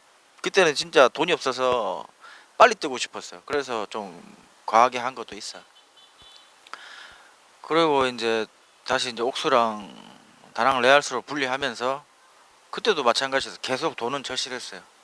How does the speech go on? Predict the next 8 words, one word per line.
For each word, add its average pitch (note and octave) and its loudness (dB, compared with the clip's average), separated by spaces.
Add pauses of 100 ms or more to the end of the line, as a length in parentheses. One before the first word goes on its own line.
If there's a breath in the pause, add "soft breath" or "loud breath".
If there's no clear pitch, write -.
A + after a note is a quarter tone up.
(680 loud breath)
그래서 C#3 0
일일 C#3+ 2
일 C#3+ 0
영상도 B2+ -2
하고 A#2 -2
라이브도 A2+ 0
열심히 B2+ -8
하고 A#2 -10